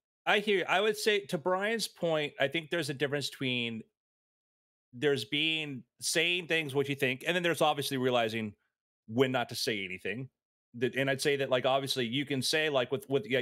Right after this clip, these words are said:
Elon's fairly, very, very, very open about stuff. And sometimes, like, you know, sometimes we don't need to have opinions on everything.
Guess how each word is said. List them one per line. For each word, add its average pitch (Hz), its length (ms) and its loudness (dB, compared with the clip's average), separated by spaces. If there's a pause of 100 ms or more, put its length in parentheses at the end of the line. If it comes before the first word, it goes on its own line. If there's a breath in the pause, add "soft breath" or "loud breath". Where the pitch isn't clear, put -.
Elon's 170 400 2
fairly, 151 340 0
very, 139 400 0
very, 139 300 0
very 113 320 0
open 117 340 0
about 101 320 0
stuff. 95 320 0
And 104 120 -4
sometimes, 127 460 0
like, 107 280 0
you 120 100 -2
know, 107 80 0
sometimes 165 460 2
we 135 80 0
don't 131 160 2
need 123 80 -4
to 120 80 0
have 113 100 0
opinions 107 380 -4
on 104 100 -2
everything. 90 460 -10